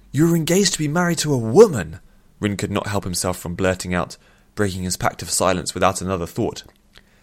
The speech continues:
"She was," Cathuna answered for her, "by the arrangement of their families, as is our custom. I have heard this is not so common in the primitive lands, but this is how we do things in the motherland. In the motherland,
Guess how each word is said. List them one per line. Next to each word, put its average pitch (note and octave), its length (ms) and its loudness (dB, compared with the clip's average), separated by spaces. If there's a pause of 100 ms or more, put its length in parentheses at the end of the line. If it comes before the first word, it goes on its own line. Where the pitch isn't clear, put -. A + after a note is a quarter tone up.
(340)
"She A#2+ 260 -2
was," A#2 760 -2 (140)
Cathuna F2 440 -4
answered - 280 -2
for F2 220 -4
her, F#2 180 -8 (520)
"by A#2 140 6
the B2 120 4
arrangement A#2+ 420 2
of - 80 -12
their A2 140 2
families, G#2 560 -2 (200)
as C3+ 180 2
is G3 140 -4
our A#2 140 0
custom. - 520 -6 (560)
I - 100 2
have G#2 120 2
heard B2+ 240 4
this A2 140 0
is G2 100 -6
not B2+ 160 0
so B2 120 0
common C#3 300 -2
in F#2 120 0
the E2 60 -4
primitive B2 440 0
lands, D#2+ 360 -4 (280)
but F#2 100 -2
this D3 160 4
is - 120 -2
how A2+ 120 0
we G2 120 0
do A2+ 160 0
things F#2+ 240 -6
in E2+ 100 -4
the E2+ 80 -2
motherland. E2+ 560 0 (760)
In A#2 120 -2
the A#2 60 0
motherland, A2+ 540 2